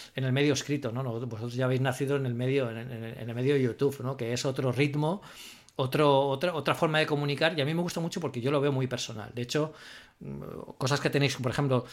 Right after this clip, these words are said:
tanto tú como Víctor, es que sois muy cercanos a la hora de comunicar. Yo creo que eso, por eso a la gente le gusta estar en vuestros vídeos más que le-, más que verlos, ¿no? Es como si estuvieran con vosotros y les estuvierais contando algo, ¿no? Y esa es la,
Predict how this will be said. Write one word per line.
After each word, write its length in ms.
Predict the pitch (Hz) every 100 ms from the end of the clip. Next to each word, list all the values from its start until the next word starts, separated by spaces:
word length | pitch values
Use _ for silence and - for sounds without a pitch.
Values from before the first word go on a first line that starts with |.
| -
tanto 240 | 120 120
tú 140 | - 147
como 240 | 143 123
Víctor, 340 | 131 135 165 156
es 120 | 127
que 220 | 156 151 - - - -
sois 240 | - 156
muy 340 | 151 151 170 190
cercanos 560 | - 127 143 131 107
a 60 | 123
la 80 | 117
hora 140 | 117
de 80 | 117
comunicar. 440 | 113 117 120 -
Yo 140 | 113 117
creo 200 | 139 131
que 140 | 139
eso, 300 | 131 151 156
por 100 | 131
eso 140 | 120 143
a 40 |
la 60 | 139
gente 340 | 147 147 135
le 100 | 120
gusta 520 | 117 127 - 143 156 - - _
estar 360 | 139 - 147 135
en 120 | 135
vuestros 320 | 131 131 123
vídeos 360 | 120 131 147 131
más 200 | 127 123
que 120 | 147
le-, 160 | 131 - 131
más 180 | 139 135
que 120 | 131
verlos, 320 | 127 107 104
¿no? 140 | 123
Es 140 | 156 123
como 160 | 151
si 80 | 147
estuvieran 460 | 135 139 131 151 147
con 160 | 143
vosotros 400 | 139 131 147 156
y 40 | 143
les 160 | 131 143
estuvierais 500 | 131 - 123 135 131
contando 480 | 131 117 123 113 104
algo, 220 | 98 98
¿no? 100 | 113
Y 60 |
esa 140 | 120 127
es 60 |
la, 280 | 123 120 117